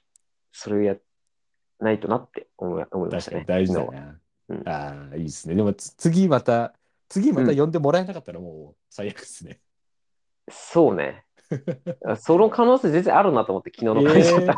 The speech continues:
Speaker 2: そんなにか。いや、また次呼んでもらって、次こそリベンジしたいですよね。
Speaker 1: そうだね。
Speaker 2: ねえ。
Speaker 1: それをね、あの、妻に言ったんですよ。
Speaker 2: うんうん。
Speaker 1: こういう感じだったって。
Speaker 2: うん。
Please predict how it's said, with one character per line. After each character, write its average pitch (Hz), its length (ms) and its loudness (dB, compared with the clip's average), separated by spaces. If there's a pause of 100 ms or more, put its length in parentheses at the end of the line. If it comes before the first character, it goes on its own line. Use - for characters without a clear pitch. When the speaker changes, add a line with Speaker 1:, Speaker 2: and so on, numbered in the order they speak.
Speaker 2:
そ 185 320 6
ん 226 120 2
な 240 100 -4
に 240 220 -10
か。 101 400 -8 (1500)
い 131 60 -8
や、 117 60 -4
ま 131 100 -2
た 156 120 -4
次 202 300 -4
呼 190 80 0
ん 196 60 -2
で 196 80 0
も 190 100 -6
ら 196 60 -6
っ - 40 -8
て、 - 160 -20
次 180 200 -6
こ 135 120 -6
そ 85 340 -8 (260)
リ 98 120 -8
ベ 101 120 -6
ン 92 60 -10
ジ 76 80 -16
し - 60 -20
た 87 120 -6
い 85 160 -8
で 69 100 -14
す - 120 -18
よ 58 60 -16
ね。 87 380 -10 (100)
Speaker 1:
そ - 480 -4
う - 20 -6
だ 80 100 -6
ね。 90 380 -10 (120)
Speaker 2:
ね 87 100 -10 (600)
え。 113 60 -20 (580)
Speaker 1:
そ - 120 -4
れ 147 60 2
を 147 80 2
ね、 120 400 -2
あ 98 100 -8
の、 95 100 -8
妻 131 280 -4
に 90 80 -8
言 85 100 -8
っ - 20 -20
た - 180 -8
ん 87 80 -6
で - 80 -10
す - 100 -16
よ。 - 60 -18 (440)
Speaker 2:
う 123 40 2
ん 101 200 2
う 98 120 0
ん。 - 20 2
Speaker 1:
こ 98 80 4
う 92 40 2
い 87 40 -2
う - 20 -4
感 90 200 -8
じ - 60 -12
だ 92 80 -2
っ - 80 -10
た - 100 -8
っ - 60 -14
て。 - 160 -20 (160)
Speaker 2:
う 117 80 -4
ん。 110 420 -2